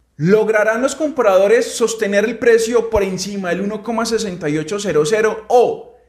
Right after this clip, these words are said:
es hora de que los vendedores conduzcan la tendencia? ¿Y cuáles son los niveles claves en la libra canadiense? A continuación,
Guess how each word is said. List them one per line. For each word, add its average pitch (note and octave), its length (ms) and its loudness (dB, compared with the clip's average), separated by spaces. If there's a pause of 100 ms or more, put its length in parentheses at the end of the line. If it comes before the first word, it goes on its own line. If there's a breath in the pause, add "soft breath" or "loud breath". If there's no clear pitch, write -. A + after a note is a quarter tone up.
(120)
es D3+ 200 -12
hora G3 760 0
de B2+ 100 -10
que D3+ 140 -4
los C#3+ 440 -2
vendedores F#3 920 2 (300)
conduzcan F#3+ 880 -8 (140)
la D3+ 200 0
tendencia? G3 680 -4
¿Y A#3+ 320 -6
cuáles D3 240 -8
son G3 100 -4
los A3 80 -4
niveles F3 380 -2
claves G3 500 0 (240 loud breath)
en D3 160 -6
la C#3 80 -4
libra C#3+ 300 -2
canadiense? D#3+ 760 -6 (200 loud breath)
A - 80 -18
continuación, A3+ 880 -2